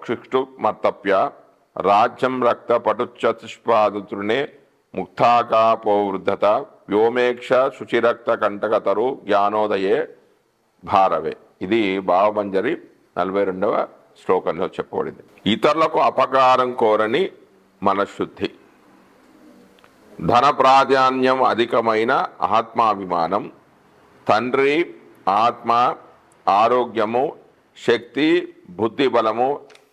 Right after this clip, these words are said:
కార్యనిర్వహణ శక్తి, ఓజస్సు, కటువుగా ప్రవర్తించడం, కారం అంటే మిరియాల కారానికి రవి,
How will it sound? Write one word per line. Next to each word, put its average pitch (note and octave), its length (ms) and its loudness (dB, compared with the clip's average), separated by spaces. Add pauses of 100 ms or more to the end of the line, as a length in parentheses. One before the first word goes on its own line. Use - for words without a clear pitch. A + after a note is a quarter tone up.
(180)
కార్యనిర్వహణ B2 1000 2 (260)
శక్తి, A2+ 340 -2 (680)
ఓజస్సు, B2 640 0 (800)
కటువుగా C#3 540 2 (220)
ప్రవర్తించడం, A2+ 760 -2 (680)
కారం G#2 400 2 (100)
అంటే B2 220 -2 (320)
మిరియాల B2 400 2 (100)
కారానికి G#2+ 520 0
రవి, G2+ 220 0